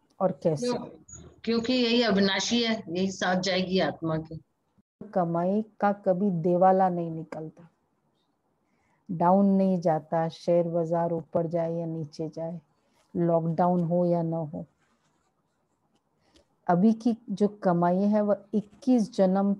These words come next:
Speaker 1: तक चलती है। इसका कभी भी देवाला नहीं निकलता, insolvent नहीं होता, ये loss में कभी नहीं जाती।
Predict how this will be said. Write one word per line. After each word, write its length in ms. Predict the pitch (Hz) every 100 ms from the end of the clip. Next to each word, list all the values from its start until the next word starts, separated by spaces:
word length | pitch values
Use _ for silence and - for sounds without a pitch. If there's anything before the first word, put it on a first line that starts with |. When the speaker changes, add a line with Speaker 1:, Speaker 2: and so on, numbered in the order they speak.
| - -
Speaker 1:
तक 160 | 220 _
चलती 400 | - 165 160 -
है। 320 | 156 165 190 - _ _ _ _ _ _ _ _ _ _ _ _ -
इसका 440 | 202 - - 220
कभी 420 | 220 - 190 180 185
भी 140 | 208
देवाला 640 | 175 165 175 180 180 180
नहीं 220 | 170 165 165
निकलता, 640 | 160 - 151 - - 170 _ _ _ _ _ _ _ _ _ _ -
insolvent 800 | 202 202 - 175 175 180 180 175
नहीं 280 | 170 170 156
होता, 380 | 156 170 196 - _ _ _ _ _ _ _ _ 196
ये 80 |
loss 500 | 185 175 180 202 -
में 140 | 214 202
कभी 300 | 202 170 175
नहीं 180 | 175 170
जाती। 380 | 156 151 -